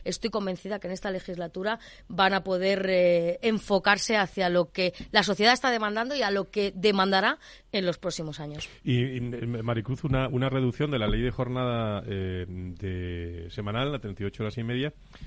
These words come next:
Speaker 2: bueno, que, que, que según produzca un impacto, automáticamente va en cascada, ¿no? En cientos de, de convenios del sector, eh,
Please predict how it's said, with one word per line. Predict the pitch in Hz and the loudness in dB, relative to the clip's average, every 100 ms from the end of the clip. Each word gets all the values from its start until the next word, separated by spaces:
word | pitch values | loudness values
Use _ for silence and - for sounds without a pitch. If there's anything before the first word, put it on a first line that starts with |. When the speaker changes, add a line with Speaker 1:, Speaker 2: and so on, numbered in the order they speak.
| - - | -18 -8
Speaker 2:
bueno, | 123 113 | -8 -6
que, | - 101 | -10 -12
que, | - 107 | -10 -12
que | - 107 | -10 -14
según | - 107 131 | -6 -4 -2
produzca | 120 139 131 139 | 0 0 0 0
un | 135 | -2
impacto, | 127 143 139 165 165 196 175 - | 0 -2 0 -2 -2 -6 -18 -10
automáticamente | - 113 113 120 139 147 156 | -4 -2 -2 -4 -4 -4 -2
va | 151 | -2
en | 120 | -2
cascada, | - - 190 123 | -6 -2 0 0
¿no? | 101 196 - | -2 -6 -6
En | 107 | -8
cientos | - 139 123 113 | -4 -4 -2 -2
de, | 123 113 104 104 - - - - _ - | 0 0 0 -4 -12 -20 -20 -20 _ -6
de | 107 | -6
convenios | - 104 123 120 104 | -2 0 0 0 -2
del | 113 | -4
sector, | 107 - - 190 180 175 165 | -6 -6 -2 0 2 0 -2
eh, | 131 120 | -4 -6